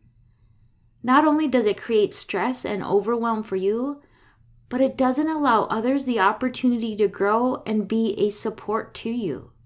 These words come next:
If you haven't started to recognize or create systems around the things that are a regular part of your life and career,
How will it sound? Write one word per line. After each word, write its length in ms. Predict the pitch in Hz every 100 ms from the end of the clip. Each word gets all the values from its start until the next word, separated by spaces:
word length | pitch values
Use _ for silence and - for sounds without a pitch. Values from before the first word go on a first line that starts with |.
| - _ _ _ _ _ _ _ _ _ _ _ _ _ _ - -
If 120 | 240
you 120 | 277
haven't 240 | 330 349
started 380 | - 262 233 240
to 100 | 214
recognize 560 | 196 196 240 226 226 208
or 80 | 208
create 420 | - 220 208 220
systems 680 | - 214 - 233 226 226 - - - -
around 260 | 220 226 254
the 100 | 285
things 360 | 285 254 254
that 100 | 247
are 180 | 220 190
a 80 | 180
regular 520 | 196 208 208 240 240
part 280 | 233 226 208
of 120 | 196
your 100 | 202
life 360 | 196 202 214 214
and 120 | 196
career, 520 | - 190 190 220 240